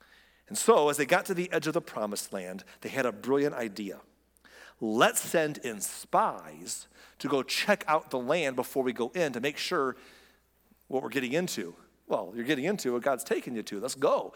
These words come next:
But they're like, "I don't know." So they, they, they chose twelve spies amongst them. Now,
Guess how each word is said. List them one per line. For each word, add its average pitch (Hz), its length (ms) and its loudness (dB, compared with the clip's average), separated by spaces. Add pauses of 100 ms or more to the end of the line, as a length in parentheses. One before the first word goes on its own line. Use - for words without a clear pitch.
(140)
But 147 80 -8
they're 147 120 -4
like, 139 60 -10
"I 185 100 -6
don't 180 160 -4
know." 180 320 -8 (520)
So - 160 4
they, 185 140 6
they, 175 180 4
they 160 240 2
chose 185 360 4
twelve 208 440 4
spies 127 680 0
amongst 147 500 2
them. 113 200 0
Now, 135 240 4